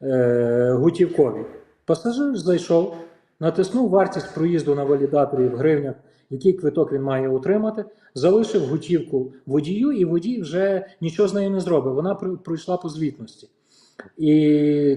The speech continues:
так, як ви питаєте, коли, що перевізникам невигідно, ну, звичайно, перевізники говорять, що ми хочемо облік. Ми хочемо облік, але давайте трошки почекаємо, давайте трошки почекаємо.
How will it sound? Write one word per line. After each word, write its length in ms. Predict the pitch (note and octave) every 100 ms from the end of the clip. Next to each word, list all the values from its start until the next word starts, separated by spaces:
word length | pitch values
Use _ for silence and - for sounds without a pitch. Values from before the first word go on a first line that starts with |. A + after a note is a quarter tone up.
| -
так, 180 | G#3+ A3
як 120 | A3+
ви 80 | A3
питаєте, 520 | A3 A3+ A#3 A3+ G#3+
коли, 300 | - A#3 B3+
що 440 | - G3 F3+ E3 D3+ C#3+
перевізникам 600 | D#3+ F3 G#3 G#3 G3 G#3
невигідно, 520 | G#3+ A3 B3 G#3+ E3 C3 - - _ _
ну, 60 | D3
звичайно, 480 | E3+ F#3+ D#4 C#4+ -
перевізники 500 | E3+ G#3 A3+ G#3+ G3
говорять, 380 | F3 G3 G3+ F#3
що 200 | - F3+
ми 120 | A3
хочемо 520 | - G#3 - E3+ E3
облік. 340 | D3+ A2+ G#2+ - - _ -
Ми 80 | F3+
хочемо 420 | - A#3+ G#3 F#3+
облік, 300 | D4 D#4 C#4
але 240 | F3+ F3 E3+
давайте 320 | G3+ C4 B3
трошки 320 | G#3+ A3 F#3+
почекаємо, 520 | F3+ D#3+ - A#3+ B3 F#3
давайте 300 | F3+ F#3 F#3
трошки 320 | F#3 F3+ F3
почекаємо. 580 | F3 - - A#2 A2+